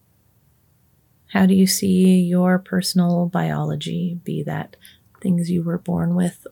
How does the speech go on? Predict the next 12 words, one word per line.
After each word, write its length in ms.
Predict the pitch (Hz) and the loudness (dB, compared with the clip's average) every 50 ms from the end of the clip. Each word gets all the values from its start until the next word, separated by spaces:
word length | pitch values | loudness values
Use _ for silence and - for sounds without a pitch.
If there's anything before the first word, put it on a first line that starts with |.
| _ _ | _ _
or 500 | 202 202 202 196 202 202 196 196 202 202 190 - _ - - | -4 -4 -4 -4 -6 -8 -8 -8 -10 -10 -14 -16 _ -12 -8
things 280 | - 202 202 190 190 196 | -6 -4 -2 -2 -2 -2
you've 120 | 180 170 | -2 -2
acquired 520 | 175 170 - - 185 165 156 151 151 151 151 | -4 -6 -6 -6 -4 -4 -2 -4 -4 -4 -4
along 420 | 151 156 151 151 151 151 156 151 | -4 -4 -2 -2 -2 -2 -4 -4
the 80 | 147 147 | -4 -4
way? 420 | 160 170 175 170 170 170 170 175 - _ _ _ _ _ _ _ _ _ _ _ _ _ _ _ _ _ _ _ _ _ _ _ _ _ _ _ _ _ - - - - - | -4 -4 -4 -6 -6 -8 -10 -12 -16 _ _ _ _ _ _ _ _ _ _ _ _ _ _ _ _ _ _ _ _ _ _ _ _ _ _ _ _ _ -20 -20 -20 -18 -12
How 120 | - 208 196 | -8 -6 -4
are 100 | 202 202 | -4 -4
those 160 | 208 196 190 | -4 -6 -6
playing 380 | - - 190 175 165 160 147 | -6 -4 -4 -4 -4 -6 -8
out? 340 | 143 139 - - _ _ - | -10 -14 -18 -20 _ _ -20